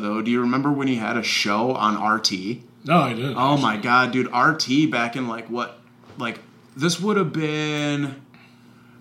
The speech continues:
Speaker 1: pre-Sandy Hook, Alex Jones days. There was a lot of similar hosts. Mar-, Max Keiser, the Bitcoin guy, and his, his wife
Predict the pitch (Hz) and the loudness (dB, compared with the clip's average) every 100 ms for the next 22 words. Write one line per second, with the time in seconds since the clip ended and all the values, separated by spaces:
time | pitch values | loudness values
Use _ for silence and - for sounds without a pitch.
0 | - - - 151 160 175 180 175 156 147 | -16 -10 2 6 6 6 4 2 0 0
1 | 151 151 131 139 131 123 120 135 131 - | 0 0 -2 -6 -6 -2 -2 -2 -6 -6
2 | 117 113 110 107 104 98 87 80 - - | -4 -4 -2 -4 -4 -8 -12 -10 -8 -8
3 | - - - - - 131 139 143 135 117 | -12 -20 -20 -20 -6 0 2 0 -2 -2
4 | 120 127 131 139 123 107 - - - - | 2 4 4 4 -2 -4 -10 -20 -20 -20
5 | - - - - - - - 147 151 147 | -20 -20 -2 4 4 4 4 2 2 2
6 | 147 143 139 127 120 - - - - - | 2 4 4 2 0 -10 -20 -20 -20 -20
7 | - - - - - - 143 117 104 - | -20 -20 -20 -20 -14 -4 -2 -2 -2 -4
8 | - - 233 123 131 143 123 123 131 - | -4 -2 0 4 2 2 2 2 0 -2
9 | - - 104 117 123 131 127 110 98 123 | -2 0 0 2 2 0 0 -2 -4 -6
10 | - 135 127 127 127 127 131 127 - 123 | -4 -2 -2 -2 0 0 0 -4 -6 -4
11 | 117 120 107 - 107 117 104 113 123 127 | -2 -2 -2 -4 -4 -6 -4 2 4 4
12 | 123 - | 0 -10